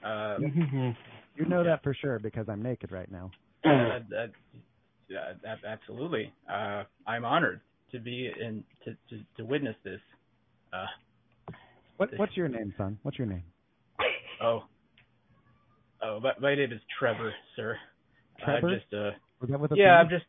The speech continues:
Speaker 1: here on my break. I, I work at the construction site across the street.
Speaker 3: Okay, you s-, you said you work at the construction site, like that was somehow supposed to answer that your name is Trevor?
Speaker 1: Yeah, Trevor, T R E B B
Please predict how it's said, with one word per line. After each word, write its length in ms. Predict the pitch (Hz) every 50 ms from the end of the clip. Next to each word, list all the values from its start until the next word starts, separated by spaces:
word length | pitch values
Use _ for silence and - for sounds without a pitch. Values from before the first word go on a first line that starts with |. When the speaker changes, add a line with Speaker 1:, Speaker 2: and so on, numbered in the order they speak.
| - -
Speaker 1:
here 180 | 165 160 151
on 60 | 147 143
my 100 | 139 127
break. 320 | 110 117 120 123 120 - 135
I, 240 | 117 117 113 113 120
I 20 |
work 280 | 123 123 127 120 - 131
at 140 | 113 101
the 60 | - -
construction 540 | - 107 98 - - 123 110 - - - - -
site 160 | 113 110 110
across 300 | 110 - - 113 110 117 - -
the 60 | 107 - -
street. 280 | - 120 113 127 131 - - - - - - - - _ - _ _ _ _ _ _ _ _ _ _ _ _ _ _ _ _ _ _ _ _ _ _ _ _ _ _ - 175
Speaker 3:
Okay, 160 | - - 165
you 180 | 156 180 202 226
s-, 60 | 214 - _ _ _ _ -
you 160 | - 180 196 - -
said 140 | 226 220
you 80 | 208 202
work 200 | 190 185 180 -
at 80 | 175 -
the 60 | 147
construction 600 | - 143 131 - - - 143 135 - - 156 151 -
site, 200 | 151 147 151 -
like 140 | 120 107 -
that 120 | 127 117 120
was 100 | 120 -
somehow 300 | - 131 127 131 131 113
supposed 340 | - - - 131 131 123 -
to 120 | 123 -
answer 280 | 110 110 117 117 131 131
that 100 | 131 117
your 100 | 113 113
name 180 | 113 110 110 107
is 80 | 98 - - - -
Trevor? 400 | - 113 123 127 165 185 196 185 _ _ _ _ _ _ _ _ _ _ _ _ _ _ - - 143 131 - - - - - - _ _ - - - _ - - 151 - -
Speaker 1:
Yeah, 220 | 147 131 107 98 117 - - -
Trevor, 360 | 175 165 147 123 117 107 - - - -
T 160 | 180 185 170
R 220 | 117 160 151 151 147 -
E 280 | 143 139 139 131 123 107 98 -
B 260 | - 131 135 151 156 127
B 400 | 123 135 131 127 120 120 117 113